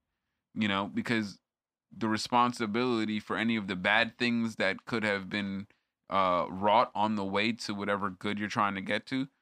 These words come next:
isn't, i-, is dodged. And you can't, you can't just accept the good and dodge the bad and expect everything to be, to, to be well. That's, that's,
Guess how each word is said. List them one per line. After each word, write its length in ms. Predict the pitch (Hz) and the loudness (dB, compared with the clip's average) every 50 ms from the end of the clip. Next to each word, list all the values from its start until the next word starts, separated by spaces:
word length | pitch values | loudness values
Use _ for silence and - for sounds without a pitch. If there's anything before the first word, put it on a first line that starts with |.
| _ _ _ _ _ _ _ _ - | _ _ _ _ _ _ _ _ -4
isn't, 400 | - 156 160 165 156 147 - - | -4 -2 -2 -2 -4 -6 -6 -4
i-, 20 | 131 | -4
is 340 | 143 110 95 139 147 147 | -2 -2 -2 -2 -2 -2
dodged. 640 | - 180 180 196 147 104 87 85 82 - - - - - | 2 2 4 4 4 4 2 0 -4 -8 -12 -14 -10 -4
And 200 | - 113 117 120 | -2 0 2 2
you 60 | 120 | 2
can't, 420 | 120 - 170 151 147 143 131 - - 95 | 0 0 -2 0 0 0 -2 -4 -6 -8
you 140 | 127 131 131 | -8 -8 -4
can't 280 | - 190 160 147 131 | -2 0 0 0 0
just 160 | 127 123 - | -4 -6 -6
accept 340 | 123 - - - 117 98 - | -6 -4 -2 -2 -2 -2 -4
the 60 | 110 | -8
good 300 | 95 - - 107 101 98 | -8 -4 -2 -2 0 0
and 220 | 98 95 92 95 92 | 0 -2 -2 -2 0
dodge 320 | 101 92 95 95 - - | 2 4 4 2 0 -4
the 80 | - 92 | -8 -4
bad 320 | 92 95 92 90 87 85 | 0 2 2 2 0 -2
and 140 | 85 85 87 | -4 -6 -8
expect 480 | 87 - - - 98 92 - _ _ _ _ _ _ _ _ - | -10 -8 -4 -2 -2 -2 -2 _ _ _ _ _ _ _ _ -6
everything 400 | - 104 101 95 90 98 92 87 | -4 -4 -4 -4 -4 -6 -6 -6
to 100 | - 92 | -6 -8
be, 340 | 87 90 90 90 87 82 90 - _ _ _ _ _ _ _ _ _ _ _ _ _ _ _ _ _ _ _ _ _ _ - 101 - | -6 -4 -4 -2 -4 -6 -8 -12 _ _ _ _ _ _ _ _ _ _ _ _ _ _ _ _ _ _ _ _ _ _ -20 -20 -18
to, 100 | - 95 | -14 -14
to 240 | 95 - - - 110 | -12 -10 -6 -6 -4
be 160 | 101 107 101 | -2 -2 0
well. 360 | 95 95 90 80 71 - - _ _ _ - | 0 0 0 0 -2 -4 -8 _ _ _ -4
That's, 220 | 104 101 - - | -4 -4 -4 -6
that's, 280 | - - 110 104 - | -4 -2 -2 -2 -2